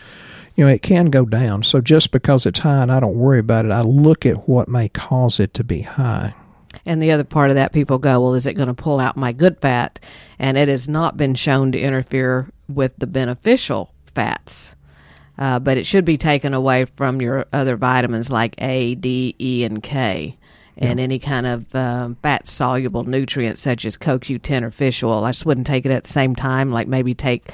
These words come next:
Speaker 2: the Metabalance in the middle of your meal.
Speaker 1: And
Speaker 2: But
Speaker 1: that
Speaker 2: that
Speaker 1: fish
Speaker 2: was
Speaker 1: oil
Speaker 2: a
Speaker 1: tastes good. I can take it out of the spoon, the liquid. It does
Speaker 2: Yeah.
Speaker 1: not taste like fish. It's great.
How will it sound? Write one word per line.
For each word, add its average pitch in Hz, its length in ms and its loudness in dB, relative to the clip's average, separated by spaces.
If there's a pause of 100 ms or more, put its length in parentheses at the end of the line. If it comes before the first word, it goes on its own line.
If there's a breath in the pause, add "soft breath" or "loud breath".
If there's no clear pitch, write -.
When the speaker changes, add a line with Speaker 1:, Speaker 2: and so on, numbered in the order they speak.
(320 loud breath)
Speaker 2:
the 127 400 -4
Metabalance 131 760 -2
in 131 140 0
the 123 300 -2
middle 135 320 0
of 127 140 -2
your 117 100 -4
meal. 127 460 0 (300 loud breath)
Speaker 1:
And 160 60 0
Speaker 2:
But 139 100 2
Speaker 1:
that 151 140 6
Speaker 2:
that - 80 6
Speaker 1:
fish 139 100 4
Speaker 2:
was 214 80 4
Speaker 1:
oil 196 60 6
Speaker 2:
a - 20 0
Speaker 1:
tastes 185 340 4
good. 190 260 4
I 127 160 4
can 170 200 0
take 143 320 2
it 120 80 4
out 139 160 4
of 147 80 4
the 120 100 2
spoon, 143 540 4
the 107 80 0
liquid. 139 420 2
It 120 220 0
does 143 360 4
Speaker 2:
Yeah. 139 60 0
Speaker 1:
not 135 240 2
taste 123 320 2
like 113 260 0
fish. - 360 2
It's 175 100 2
great. - 320 -2